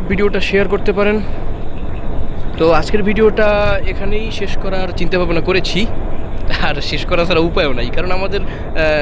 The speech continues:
লক্ষ্য উদ্দেশ্য ছিল ওভারটেক, সুন্দরবন পনেরোকে ওভারটেক সম্পন্ন হয়ে গিয়েছে। তবে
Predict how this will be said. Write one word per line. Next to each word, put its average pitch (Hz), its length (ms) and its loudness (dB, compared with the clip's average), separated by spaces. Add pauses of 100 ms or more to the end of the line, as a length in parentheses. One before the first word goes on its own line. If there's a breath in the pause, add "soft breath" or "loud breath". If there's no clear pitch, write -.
(140)
লক্ষ্য 180 260 -2
উদ্দেশ্য 196 320 0
ছিল 214 180 0
ওভারটেক, 180 460 0 (300)
সুন্দরবন 160 360 0 (100)
পনেরোকে 175 440 2 (340 loud breath)
ওভারটেক 180 340 -2
সম্পন্ন 180 400 0
হয়ে 185 180 2
গিয়েছে। 196 320 0 (680 loud breath)
তবে 240 220 2